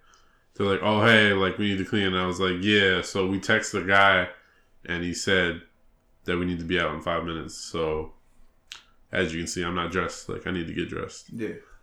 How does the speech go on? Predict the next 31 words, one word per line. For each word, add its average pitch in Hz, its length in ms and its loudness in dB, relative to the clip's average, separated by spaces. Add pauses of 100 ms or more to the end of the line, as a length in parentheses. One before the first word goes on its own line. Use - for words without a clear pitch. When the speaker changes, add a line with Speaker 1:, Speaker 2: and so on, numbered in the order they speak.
Speaker 1:
So 95 320 -2
he 107 60 4
was 104 140 2
like, 107 160 0
"Yeah, 127 220 6
I'll 110 60 2
just 110 140 -4
come 113 140 0
back, 104 200 2
like, 92 160 -2
what? 95 300 -4 (320)
Like, 82 140 -6
ten, 92 280 -2
fifteen 98 300 -4
minutes?" 101 180 -2
I 107 60 0
was 95 80 0
like, 98 120 -2
"Yeah, 95 200 2
that's 87 180 -8
fine." 80 220 -8 (1120)
The 117 140 -6 (220)
property 110 560 6
manager 92 560 0
then 95 180 -2
comes 92 380 -6
to 95 100 -2
the 90 80 -4
door, 87 540 -2
like, 90 240 -4
"Hey, 104 400 4